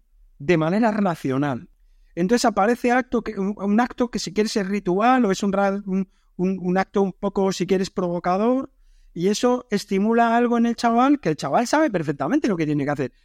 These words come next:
Porque tú te crees que tú, cuando le metes un rollo a tu hijo, mm, no sabe lo que le estás diciendo. Yo le diría a nuestros oyentes, ¿alguna vez tu padre te dio una chapa de alguna cosa y, y te sorprendió? Como diciendo, "Esto no,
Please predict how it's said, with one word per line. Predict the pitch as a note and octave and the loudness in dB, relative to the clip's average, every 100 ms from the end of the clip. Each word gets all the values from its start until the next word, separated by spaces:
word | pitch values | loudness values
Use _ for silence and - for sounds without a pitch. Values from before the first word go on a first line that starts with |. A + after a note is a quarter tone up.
| _ | _
Porque | C#3+ D3+ | -2 0
tú | C#4+ | 0
te | F#4+ | 0
crees | C#4+ - | 0 0
que | E3+ | -2
tú, | F3+ E3 - _ - | 0 -2 -4 _ -4
cuando | F3 D#3+ | 0 2
le | D3 | 0
metes | F#3 G3+ F3+ | 0 0 0
un | E3 | 0
rollo | E3+ F3+ D#3 | 0 0 0
a | |
tu | C#3 | 0
hijo, | D3+ - D3+ C3 _ _ _ _ | -2 0 -2 -2 _ _ _ _
mm, | E3+ E3+ F3 E3+ _ | -14 -12 -14 -16 _
no | E3 D#3+ F#3 | -12 0 0
sabe | G#3 - D#3 F#3+ | 0 0 2 2
lo | F3 | 2
que | |
le | E3+ | 0
estás | D3+ D#3+ D3+ | 0 -2 0
diciendo. | D#3+ - B2+ A3 B3 - _ _ _ F#3+ F3+ | -2 -2 -2 -2 -2 -10 _ _ _ -10 0
Yo | A#3+ | 2
le | F#4 | 4
diría | B3+ F#3 | 2 2
a | E3 | 2
nuestros | E3 D#3+ C#3+ | 0 -4 -4
oyentes, | C#3+ D3 C#3 B2+ - _ _ - | 0 0 -2 -8 -12 _ _ -4
¿alguna | C#3+ D#3+ F4 | -2 2 4
vez | E4 - | 4 0
tu | D#3 B2 | -4 -2
padre | D3 D#3 D3 | 0 0 0
te | C#3+ | -2
dio | B2+ C#3+ | 0 0
una | E3 C#3 | 2 -2
chapa | - D3+ D#3+ D3 | -4 -4 -2 0
de | C#3 | 0
alguna | C#3+ C#3+ D#3+ C#3 | 0 2 0 0
cosa | E3 - D#3 - | -4 -2 -4 -4
y, | F#3+ C#3+ - _ - | -4 -4 -8 _ -6
y | - | 0
te | F3+ | 0
sorprendió? | G3 E3 E3 C3+ C3 A2+ F3 C#4 | 2 0 0 2 2 0 -2 -4
Como | - F#3+ | -2 -2
diciendo, | D#3 E3 D#3+ - _ _ | 0 0 0 -2 _ _
"Esto | D#3+ - F3+ | -8 -2 -2
no, | E3 D3 D#3 | 0 -2 -6